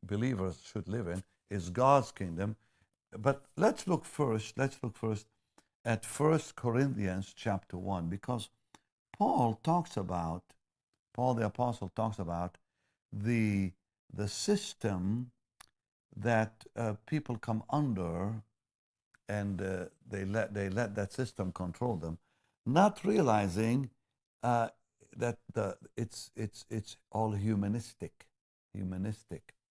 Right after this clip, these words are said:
Satan uses the humanistic, uh, system to control people's lives. So let's look at First Corinthians one, beginning at verse seventeen, right through twenty-one. It says, "For Christ sent me not to baptize, but to preach the gospel,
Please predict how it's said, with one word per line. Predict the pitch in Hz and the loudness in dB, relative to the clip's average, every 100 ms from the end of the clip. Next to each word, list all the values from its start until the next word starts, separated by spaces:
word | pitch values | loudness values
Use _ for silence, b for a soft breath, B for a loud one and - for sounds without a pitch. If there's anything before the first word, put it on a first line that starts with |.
| _ _ _ | _ _ _
Satan | - 117 98 98 | -8 -4 -2 0
uses | 95 120 85 87 82 | 0 0 -2 -4 -4
the | 85 | -4
humanistic, | 87 90 92 104 - 85 - - _ _ _ _ _ _ _ | -4 -4 -4 -6 -8 -12 -12 -16 _ _ _ _ _ _ _
uh, | - | -18
system | - - 113 - - 82 | -10 -6 -6 -6 -6 -6
to | - | -6
control | - 85 82 90 | -10 -10 -8 -8
people's | - - 82 | -8 -14 -12
lives. | 82 82 76 _ _ b b b | -8 -8 -8 _ _ b b b
So | - 120 | -6 0
let's | 156 175 | 0 0
look | 170 143 | -2 -2
at | 120 | -2
First | - 135 120 | -2 -4 -4
Corinthians | - 117 123 101 87 | -4 -4 -2 -4 -4
one, | 95 104 95 | -2 -2 -2
beginning | 87 90 104 101 | -2 -2 0 0
at | 90 | -2
verse | 78 95 95 | -4 -2 -2
seventeen, | - 87 87 82 101 92 85 98 - _ _ _ _ - | -2 -4 -4 -6 -4 -2 -2 -4 -10 _ _ _ _ -4
right | 110 131 | 0 0
through | - 101 | -2 -4
twenty-one. | 90 92 113 104 | -2 0 2 0
It | - | 0
says, | 95 90 - _ B B - | -2 -2 -6 _ B B -4
"For | 131 | -2
Christ | - - 190 226 185 - | -2 0 2 4 0 -2
sent | - 156 156 - | 2 4 2 0
me | 135 131 | 0 2
not | 113 120 107 104 _ | 4 4 2 0 _
to | - | -6
baptize, | 101 107 101 - - 76 82 90 - b b b - | 0 2 0 -2 -8 -4 -4 -4 -8 b b b -4
but | 113 - | -4 -2
to | 110 | -4
preach | - 143 147 | -2 -2 -2
the | - | -4
gospel, | 101 131 160 - - 82 82 | 0 2 2 0 -6 -6 -6